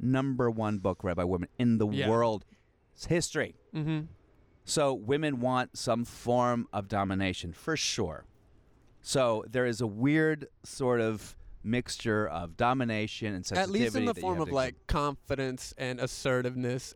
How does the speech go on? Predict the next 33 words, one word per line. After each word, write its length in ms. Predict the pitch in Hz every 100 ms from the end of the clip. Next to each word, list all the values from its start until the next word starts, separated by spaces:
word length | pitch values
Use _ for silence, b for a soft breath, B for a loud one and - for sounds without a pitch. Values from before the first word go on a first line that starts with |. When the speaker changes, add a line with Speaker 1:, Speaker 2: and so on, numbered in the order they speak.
| -
Speaker 2:
and 220 | 131 123
getting 340 | 208 131 123
things 300 | - 131 127
done 340 | 139 135 120 120
Speaker 1:
Yes. 260 | 139 107
Speaker 2:
and 180 | 143 135
knowing 280 | 135 127 123
what 180 | 127 -
you 80 | 127
Speaker 1:
But 100 | 120
Speaker 2:
want. 120 | 127
Speaker 1:
that 60 | -
also 320 | 135 143 160
applies 380 | 135 - 113 110
to 80 | 113
physical 460 | - 110 101 101
behavior, 440 | 95 98 104 98 87
too. 260 | - 117
It 80 | 87
doesn't 240 | 104 101 95
just 200 | 107 120
apply 380 | - 98 90
to 360 | 90 - 95 95 -
mental 480 | 98 98 104 101
attitudes 520 | 82 104 101 113 98 -
towards 320 | - 104 87
your 120 | 131
Speaker 2:
Right. 100 | 123
Speaker 1:
corporation. 680 | - 131 113 117 151 110 98 B B B
It 120 | 123
means 200 | 131 123
that 140 | 123 110
you, 140 | 120